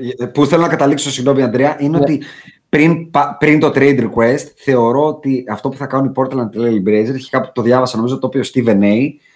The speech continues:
Speaker 1: θα δώσουνε τα πάντα, εκτός από το Lillard, για να του φέρουν έναν δεύτερο παιχταρά δίπλα του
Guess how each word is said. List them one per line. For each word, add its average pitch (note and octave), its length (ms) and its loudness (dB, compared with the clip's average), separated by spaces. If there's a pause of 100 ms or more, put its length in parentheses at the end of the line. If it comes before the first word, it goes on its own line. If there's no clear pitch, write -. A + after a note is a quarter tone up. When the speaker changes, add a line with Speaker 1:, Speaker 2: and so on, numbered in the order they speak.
(240)
Speaker 1:
θα B2 220 -2
δώσουνε D3+ 420 2
τα - 400 0
πάντα, D#3 540 4
εκτός C#3+ 260 -8
από B2+ 100 -10
το B2 60 -6
Lillard, A#2+ 460 -4
για C3+ 100 -6
να C3 60 -4
του B2 100 -14
φέρουν D#3 180 -8
έναν D3 340 -2
δεύτερο D#3 380 -2
παιχταρά B2+ 500 -2
δίπλα A#2+ 340 -4
του G3+ 220 -4